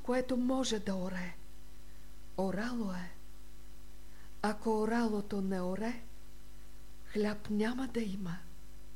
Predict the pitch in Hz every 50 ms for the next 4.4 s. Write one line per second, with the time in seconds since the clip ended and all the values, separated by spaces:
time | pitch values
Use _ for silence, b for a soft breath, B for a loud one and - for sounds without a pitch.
0 | - - - - - - - - - - - - - B B B B B B B
1 | B B B - 202 214 226 233 233 - - 294 285 - - 202 180 165 165 -
2 | - - - - - - - - - - - - - - - - - 226 214 220
3 | 220 226 - 240 226 233 233 247 254 247 - 226 208 202 202 202 - - 202 -
4 | - 208 202 185 180 190 190